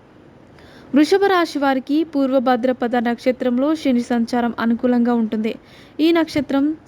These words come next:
సంచారం మీకు కెరియర్ లేదా వ్యాపారంలో చాలా విజయాన్ని అందిస్తుంది. ఉద్యోగం కోసం ఎదురు చూస్తున్న ఈ స్థానికులకు శనిదేవుని అనుగ్రహంతో కొత్త ఉద్యోగం లభిస్తుంది. శనిదేవుడు వారి కష్టానికి ప్రతిఫలం ఇస్తాడు. మీ అసంపూర్తిగా ఉన్న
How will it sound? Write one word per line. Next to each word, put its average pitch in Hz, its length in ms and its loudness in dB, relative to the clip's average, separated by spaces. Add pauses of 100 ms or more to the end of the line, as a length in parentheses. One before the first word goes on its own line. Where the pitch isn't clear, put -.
సంచారం 254 500 2
మీకు 247 360 0 (420)
కెరియర్ 320 340 2
లేదా 262 320 2
వ్యాపారంలో 254 680 -2
చాలా 233 360 -2
విజయాన్ని 240 440 0
అందిస్తుంది. 240 640 0 (400)
ఉద్యోగం 359 440 4
కోసం 311 420 0
ఎదురు 262 380 -2
చూస్తున్న 262 420 0 (160)
ఈ 269 160 0
స్థానికులకు 254 800 0
శనిదేవుని 247 580 2
అనుగ్రహంతో 247 800 0
కొత్త 247 200 -2
ఉద్యోగం 240 440 0
లభిస్తుంది. 226 520 -2 (560)
శనిదేవుడు 330 540 4 (120)
వారి 254 140 2
కష్టానికి 254 600 -4
ప్రతిఫలం 247 560 -2
ఇస్తాడు. 269 420 0 (440)
మీ 285 120 6 (180)
అసంపూర్తిగా 294 680 0
ఉన్న 254 280 2